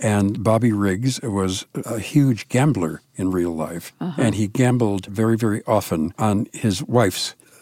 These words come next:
Speaker 1: money.
Speaker 2: Yes, and she's played in this movie by Elizabeth Shue. And, of course, she was a very wealthy society woman in her own right. And, of course, Bobby Riggs knew to stay with a good thing. But, uh, he almost blew the marriage right out of the water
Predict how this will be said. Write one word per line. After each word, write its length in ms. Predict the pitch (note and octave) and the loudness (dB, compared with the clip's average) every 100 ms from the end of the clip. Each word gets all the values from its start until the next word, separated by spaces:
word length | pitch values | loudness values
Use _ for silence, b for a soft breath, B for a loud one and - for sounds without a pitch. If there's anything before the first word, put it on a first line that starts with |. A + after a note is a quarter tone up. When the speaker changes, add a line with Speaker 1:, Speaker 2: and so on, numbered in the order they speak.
| - B2+ | -12 0
Speaker 1:
money. 400 | A2+ F#2 A#2+ - - | 2 2 -2 -12 -6
Speaker 2:
Yes, 320 | B3+ C#4 - | -2 0 0
and 140 | G3+ | -4
she's 300 | - G#3+ G3 | -2 -2 -4
played 440 | - G#3 G3 F#3 - | -4 0 2 0 -2
in 160 | F#3 G3 | -4 -2
this 180 | G#3 | -2
movie 240 | G3 F3 E3+ | -2 -2 -2
by 320 | E3 D#3+ D#3 - | 0 0 -2 -4
Elizabeth 540 | E3 E3+ D3 D3+ D3 - | -4 -4 -4 -6 -8 -6
Shue. 520 | - B3 G3 F3 F3 B B B | -4 0 2 0 -2 B B B
And, 260 | - F3+ F3 | -4 -2 -2
of 120 | E3+ | -6
course, 220 | - F3 | -2 -2
she 160 | - A3+ | -2 -4
was 180 | A3+ F#3+ | -4 -4
a 60 | |
very 280 | F3+ A3 C4 | -2 -2 -2
wealthy 380 | G3+ G3 F#3+ G#3+ | 0 0 0 -2
society 760 | - F3 - C4 B3+ A3 F3+ | -6 -8 -4 0 2 2 0
woman 420 | E3 E3 D3 D3+ - | 0 -2 -2 -4 -4
in 160 | F#3 | -4
her 200 | D#3 D#3+ | -2 2
own 220 | G#3 A#3+ F3+ | 4 4 2
right. 320 | C3 A#2 - B B | -2 -4 -8 B B
And, 160 | - E3 | -6 -6
of 80 | D#3+ | -4
course, 280 | - E3+ D#3+ | 0 0 0
Bobby 320 | E3 D#3+ D#3+ | -2 0 -2
Riggs 480 | D3+ D#3+ D3 D3+ - | 0 0 0 -6 -8
knew 240 | F3 G3 F#3 | -2 2 2
to 80 | D#3+ | 0
stay 260 | - D#3+ | -4 -2
with 160 | C#3+ D3+ | -2 -4
a 60 | |
good 240 | C#3 D#3+ C3+ | -4 -4 -4
thing. 300 | - F3 C#3+ - - | -2 -2 -2 -8 -6
But, 180 | - - - | -6 -6 -6
uh, 60 | |
he 200 | D3+ F#3 | -4 0
almost 320 | F#3 E3+ D#3+ D3+ | 0 0 -2 -4
blew 420 | C3+ D#3 F#3 F3+ | -4 0 2 2
the 120 | E3 | 0
marriage 500 | E3+ F3+ D#3 D#3 - | -2 0 0 -4 -2
right 180 | D#3+ D#3+ | -2 -2
out 160 | D#3+ | -4
of 60 | C#3+ | -4
the 80 | E3 | -2
water 460 | F#3 A3+ E3 D#3+ | 4 4 4 -2